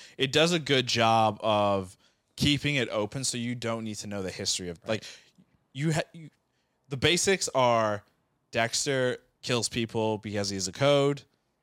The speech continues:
Speaker 1: He, um, faked his own death to get away because he felt things were closing in,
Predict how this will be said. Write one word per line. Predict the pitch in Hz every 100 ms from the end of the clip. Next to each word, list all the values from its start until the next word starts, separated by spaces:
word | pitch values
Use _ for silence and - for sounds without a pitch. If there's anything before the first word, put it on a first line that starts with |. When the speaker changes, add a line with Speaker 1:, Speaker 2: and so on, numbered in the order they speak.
| _ _ _
Speaker 1:
He, | - 117 117 113 110 98 95 _ _ _
um, | 110 104 101 95 92 87 85 - _ _ _ _
faked | 135 147
his | 147 131
own | 123 117
death | 110 107 -
to | -
get | 107 101
away | 98 101 98
because | 95 107
he | 101
felt | 95 104 95
things | 98 95
were |
closing | 95 107 98 98
in, | 107 120 120